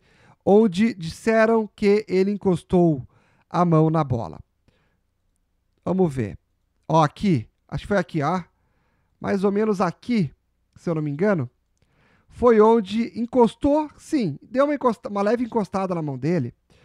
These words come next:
Mas vamos lembrar que, vamos lembrar que a mão dele tava totalmente colada. Tá, foi antes disso.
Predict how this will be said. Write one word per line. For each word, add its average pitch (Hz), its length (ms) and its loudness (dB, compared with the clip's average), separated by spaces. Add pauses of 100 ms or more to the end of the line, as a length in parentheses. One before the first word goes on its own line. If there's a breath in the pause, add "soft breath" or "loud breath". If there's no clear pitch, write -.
(300 soft breath)
Mas 220 200 -2
vamos 247 260 2
lembrar 196 500 2
que, 147 380 -2 (520)
vamos 214 320 -4
lembrar 180 460 -2 (120)
que 156 300 0 (1400)
a 151 100 -8
mão 160 140 0
dele 180 140 0
tava 196 180 0
totalmente 214 460 -2
colada. 160 640 -4 (1200)
Tá, 117 140 -10
foi 151 200 0
antes 160 320 2
disso. 131 400 -8